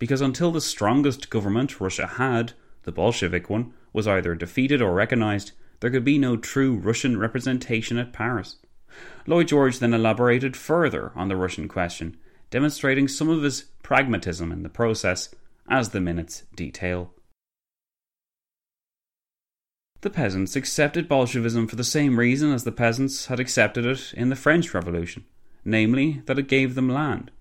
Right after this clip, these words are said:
The Bolsheviks were the de facto government. We had formally recognized the Tsar's government, although at the same time we knew it to be absolutely rotten.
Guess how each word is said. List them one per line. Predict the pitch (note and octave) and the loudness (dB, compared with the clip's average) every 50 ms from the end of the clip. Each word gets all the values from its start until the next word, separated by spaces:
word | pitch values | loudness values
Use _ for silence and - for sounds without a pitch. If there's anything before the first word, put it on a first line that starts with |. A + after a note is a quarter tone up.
| - - - - | -20 -20 -12 -10
The | - | 0
Bolsheviks | B2+ B2 G#2+ G#2 G2+ - A2 G2+ A#2 A#2+ A#2+ - - | 2 2 2 2 0 -2 -2 -2 -2 -2 -4 -6 -4
were | - G#2 G2+ | -2 -2 0
the | A2 G#2+ G#2 | 0 -2 -2
de | G#2 G#2+ | -4 -4
facto | - - G#2+ G2+ - - G#2 | 0 0 0 0 0 -2 -2
government. | G2+ A#2 A2+ A2 G2 F2+ F2 E2 - - - - - - | -2 0 -2 -2 -2 -2 -4 -6 -8 -12 -20 -20 -8 -4
We | A2 G#2 | -4 -4
had | G2+ | -4
formally | - - A#2 G#2+ A2 A2+ A2+ | 0 0 2 2 4 2 2
recognized | G#2+ G#2+ A2 - A#2 A2+ A2 A2+ A2+ A2 G#2 - - - | 2 2 0 0 0 0 0 2 0 0 -2 -6 -8 -8
the | F2+ | -4
Tsar's | F2 A2 C3 D#3 D#3 C#3 A#2 - | 0 4 6 6 6 6 4 2
government, | - A2 A2 A#2 B2 C3+ C3+ - - | 0 0 2 2 0 -2 -4 -8 -6
although | - G2 G2+ G2 F#2 F2 F2 | -4 -2 0 0 0 0 -2
at | F2 - | -2 -4
the | F2+ | -6
same | - - G#2 G2 F2+ F2+ F2 | -4 -2 0 0 0 -2 -2
time | - A2 G#2 G#2+ A#2 A#2 | -2 -2 0 0 0 0
we | G#2+ F#2+ F#2 - - - - - - | 0 -2 -2 -4 -10 -20 -20 -8 -4
knew | G#2 G#2+ G#2+ | -2 0 0
it | G#2+ | 0
to | A2 | 0
be | A2 A2+ - - | -2 -2 0 0
absolutely | F2+ F#2+ - - - A2 A2 A#2 A2+ B2+ C3 | -2 -2 -2 -4 -2 -2 0 0 0 0 -2
rotten. | A#2 G#2 A2 B2+ D3+ - G#2 F2+ | 0 0 0 -2 -2 -4 -6 -12